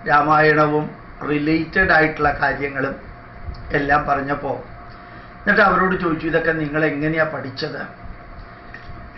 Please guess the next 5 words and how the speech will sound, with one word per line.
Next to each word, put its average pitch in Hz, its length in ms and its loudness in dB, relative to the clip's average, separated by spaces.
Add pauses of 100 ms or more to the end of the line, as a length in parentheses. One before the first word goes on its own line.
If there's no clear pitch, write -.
(140)
വളരെ, 185 440 6
വളരെ 180 300 6
അത്ഭുതകരമായിട്ടുള്ള 151 1040 2
ഉത്തരം 143 420 -2
വന്നത്, 131 360 -6